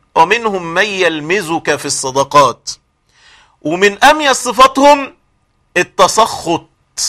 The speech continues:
وعدم الرضا. ليه؟ لأنهم عايشين لنفسهم، "فإن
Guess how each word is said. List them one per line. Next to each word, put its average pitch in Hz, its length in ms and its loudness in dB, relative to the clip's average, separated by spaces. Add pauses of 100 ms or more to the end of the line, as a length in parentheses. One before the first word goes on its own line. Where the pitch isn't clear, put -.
(640)
وعدم 196 920 4
الرضا. 165 580 -2
ليه؟ 180 280 0
لأنهم 247 320 -2
عايشين 220 280 2
لنفسهم، 156 760 -6 (340)
"فإن 196 240 0